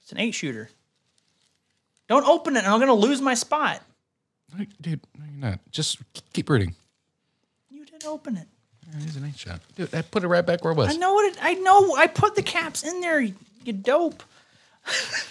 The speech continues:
Speaker 1: We hear a hard knock at the door. As we move towards it, we hear a voice on the outside.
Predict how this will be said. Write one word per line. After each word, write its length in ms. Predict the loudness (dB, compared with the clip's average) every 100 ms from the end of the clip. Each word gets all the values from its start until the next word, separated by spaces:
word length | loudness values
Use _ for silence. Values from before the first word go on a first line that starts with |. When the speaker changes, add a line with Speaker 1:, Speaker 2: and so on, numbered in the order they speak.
| -12 -16 -18 _ _ _ -18 -4 2
Speaker 1:
We 80 |
hear 200 | 6 8
a 40 | 8
hard 280 | 8 6 6
knock 200 | 0 -2
at 60 |
the 60 | -2
door. 360 | 2 4 6 4
As 240 | 2 0
we 440 | -2 0 0 4
move 380 | 4 6 6 4
towards 460 | 0 4 6 4 2
it, 180 | -2 -4 -14 -4
we 100 | 0
hear 200 | 4 4
a 40 |
voice 360 | 4 4 4 4
on 100 | 2
the 140 | 4
outside. 500 | 2 2 4 4 2